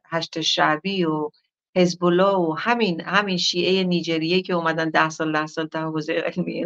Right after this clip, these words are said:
قم درس خوندن، اینا رو همه رو الان می‌ذارن تو خط اول جبهه. خودشون که نمیرن، بچه‌هاشون که نمیرن، اینا شرف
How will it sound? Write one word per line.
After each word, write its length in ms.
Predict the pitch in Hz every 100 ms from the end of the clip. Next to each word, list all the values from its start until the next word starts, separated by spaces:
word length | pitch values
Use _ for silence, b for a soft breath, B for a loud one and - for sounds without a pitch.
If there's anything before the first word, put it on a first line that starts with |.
| -
قم 180 | 165 - B B B B
درس 300 | 160 151 151
خوندن، 460 | - 156 151 175 196 - _ _
اینا 180 | 196 233
رو 80 | 226
همه 220 | 190 196
رو 120 | 226 196
الان 160 | 190
می‌ذارن 280 | 190 190 185
تو 80 | -
خط 220 | 170 165
اول 320 | 160 156 160
جبهه. 400 | 156 - - - - _ _ _ _ _ _
خودشون 440 | - 185 196 202 190
که 140 | 170
نمیرن، 460 | 180 202 165 151 151
بچه‌هاشون 600 | 147 - 147 185 190 180
که 140 | 196
نمیرن، 420 | 180 165 - 180 -
اینا 180 | 147 175
شرف 460 | - 147 - 226